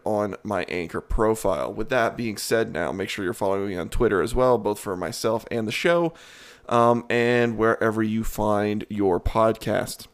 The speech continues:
Now, we're gonna get into some news now. Um, for starters,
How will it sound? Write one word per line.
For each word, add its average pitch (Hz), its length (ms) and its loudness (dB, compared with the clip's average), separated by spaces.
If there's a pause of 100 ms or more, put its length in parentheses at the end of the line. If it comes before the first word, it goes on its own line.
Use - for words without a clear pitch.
(140)
Now, 117 320 4 (1400)
we're 120 120 4
gonna 127 120 2
get 120 100 4
into 117 140 -2
some 110 180 -4
news 117 300 0
now. 71 280 -4 (580)
Um, 110 360 4
for 120 280 0
starters, 123 760 2